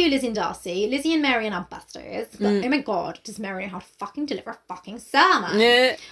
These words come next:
Speaker 1: Um, literally, she has the longest fucking monologues about how God has intended for them to meet her, the Darcys and blah, blah, blah, blah, blah.
Speaker 2: Oh.
Speaker 1: And then Lizzie's like, "Well, why did God take my babies?" And she's like, "Well, because he intends something different for you."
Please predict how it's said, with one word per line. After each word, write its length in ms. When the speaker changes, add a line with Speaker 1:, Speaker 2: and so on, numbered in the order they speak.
Speaker 1:
Um, 320
literally, 480
she 120
has 120
the 60
longest 340
fucking 260
monologues 460
about 240
how 100
God 240
has 160
intended 480
for 120
them 180
to 100
meet 280
her, 220
the 60
Darcys 500
and 120
blah, 280
blah, 320
blah, 360
blah, 320
blah. 240
Speaker 2:
Oh. 760
Speaker 1:
And 80
then 120
Lizzie's 280
like, 240
"Well, 380
why 220
did 180
God 220
take 200
my 140
babies?" 560
And 140
she's 180
like, 160
"Well, 100
because 280
he 80
intends 340
something 220
different 320
for 100
you." 320